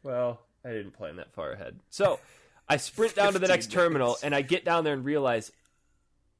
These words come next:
Speaker 1: "Oh, wait, the ticket booths are to the right of baggage claim." So I sprint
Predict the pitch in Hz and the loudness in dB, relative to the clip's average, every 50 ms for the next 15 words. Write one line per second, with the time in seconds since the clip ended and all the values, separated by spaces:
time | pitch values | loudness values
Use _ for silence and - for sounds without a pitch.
0 | _ - 143 139 135 131 131 127 117 104 - - _ _ _ _ _ _ _ _ | _ -4 -2 -2 -2 -2 -2 -4 -4 -6 -8 -12 _ _ _ _ _ _ _ _
1 | _ _ _ _ _ _ _ _ _ _ _ - 120 - - 156 147 - 147 123 | _ _ _ _ _ _ _ _ _ _ _ -12 -12 -8 -6 -8 -6 -4 -6 -6
2 | 110 120 113 110 104 113 104 - - 110 104 95 101 110 113 113 107 95 90 98 | -4 -4 -4 -4 -4 -6 -8 -8 -8 -8 -8 -4 -2 0 0 0 0 -4 -6 -4
3 | 98 92 87 95 85 87 - - - - 82 57 57 78 - _ _ _ - _ | -4 -4 -4 -6 -12 -18 -20 -14 -12 -10 -10 -10 -12 -18 -20 _ _ _ -20 _
4 | _ _ _ _ - - 131 123 123 123 - - _ _ _ _ _ - 143 143 | _ _ _ _ -6 -2 -2 0 0 -2 -4 -6 _ _ _ _ _ -2 -2 -2
5 | - - 180 170 156 | -2 -2 -2 -2 -2